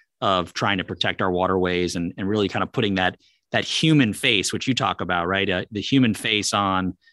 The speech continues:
you know, the challenges we're seeing as they talk about kind of the health of our waterways. You've talked about, you know, again, this, this idea of marrying the science with the humanities to tell the story as to what's happening, not in this sort of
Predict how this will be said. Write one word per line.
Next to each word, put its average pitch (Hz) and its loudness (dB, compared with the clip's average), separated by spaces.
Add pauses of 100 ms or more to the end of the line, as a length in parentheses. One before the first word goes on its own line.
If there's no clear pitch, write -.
(140)
you 120 -2
know, 104 2
the 98 0
challenges 101 0
we're 95 -2
seeing 90 0
as 82 -4
they 90 -4
talk 87 -4
about 85 -2
kind 90 -6
of 85 -4
the 85 -4
health 85 -4
of - -10
our 82 -4
waterways. 82 -6 (300)
You've 151 0
talked 139 0
about, 107 0
you 113 -6
know, 107 0
again, 104 0
this, 98 -2
this - -4
idea 104 0
of 110 -4
marrying 98 2
the 92 -6
science 98 0
with 92 -6
the 95 -6
humanities 90 -2 (680)
to 131 0
tell 131 0
the 110 0
story 101 2
as 85 -4
to - -6
what's 95 -2
happening, 98 -2
not 98 0
in 101 -2
this 92 -2
sort 101 -2
of 92 -4